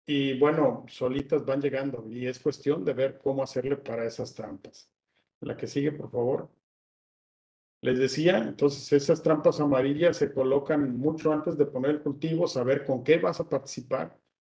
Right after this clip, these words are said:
contra qué vas a pelear, porque tú vas a poner un cultivo que va a ser atractivo para ellos. Y bueno, es parte de un proceso donde buscas tener siempre insumos que vaya a ser, vayan a ser importantes para bajar la población de esas plagas.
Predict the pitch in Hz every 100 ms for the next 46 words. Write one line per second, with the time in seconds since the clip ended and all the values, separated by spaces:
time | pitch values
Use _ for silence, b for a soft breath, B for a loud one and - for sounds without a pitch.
0 | - 147 143 143 - 143 160 170 170 151
1 | 131 143 160 - 127 131 135 151 151 131
2 | 139 147 147 - 143 143 147 131 131 135
3 | 147 135 120 - 139 147 143 131 139 147
4 | 180 - _ _ _ _ - 135 151 196
5 | 202 - 156 - 160 160 160 160 165 160
6 | 151 160 151 170 143 131 127 120 - _
7 | _ _ - 147 190 - 165 156 - _
8 | - 127 131 151 - 151 151 156 151 -
9 | 160 175 170 135 127 143 143 151 - 131
10 | 143 147 135 147 143 147 - _ _ 135
11 | 123 127 120 135 139 151 - 131 123 123
12 | - 135 165 180 143 139 120 139 139 143
13 | 143 - 151 156 135